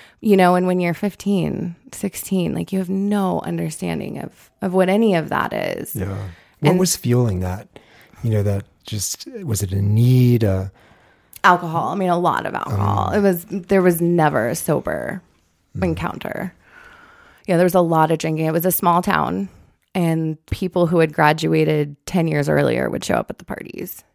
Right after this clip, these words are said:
Speaker 1: You know, it was, it's, yeah. There was a lot of camping, so just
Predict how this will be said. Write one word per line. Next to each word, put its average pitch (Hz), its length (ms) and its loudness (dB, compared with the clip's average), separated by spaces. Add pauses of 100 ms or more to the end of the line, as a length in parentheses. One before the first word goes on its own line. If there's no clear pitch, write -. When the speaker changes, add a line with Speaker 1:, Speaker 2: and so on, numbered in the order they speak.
(140)
Speaker 1:
You 190 140 -6
know, 147 240 -4
it 139 120 -4
was, 160 360 -2
it's, - 320 -10 (140)
yeah. - 300 -8 (540)
There 185 80 0
was 175 80 2
a 185 40 6
lot 180 140 6
of 185 80 0
camping, 175 680 0
so 170 160 -4
just 160 320 -2